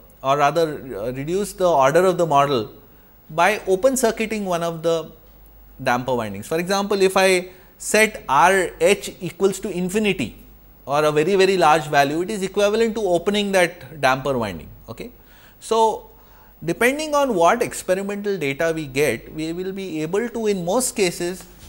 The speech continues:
or most practical generators fit, you know,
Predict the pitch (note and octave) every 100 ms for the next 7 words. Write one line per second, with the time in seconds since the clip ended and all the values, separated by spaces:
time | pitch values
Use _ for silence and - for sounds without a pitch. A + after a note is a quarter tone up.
0 | - - - C#3+ D#3 D#3+ F3+ - D#3 D#3
1 | E3+ F3 E3 C#3+ D3 C#3+ F3 F3+ - B3+
2 | C4+ - - - - _ _ - - -
3 | - _ - D3 E3+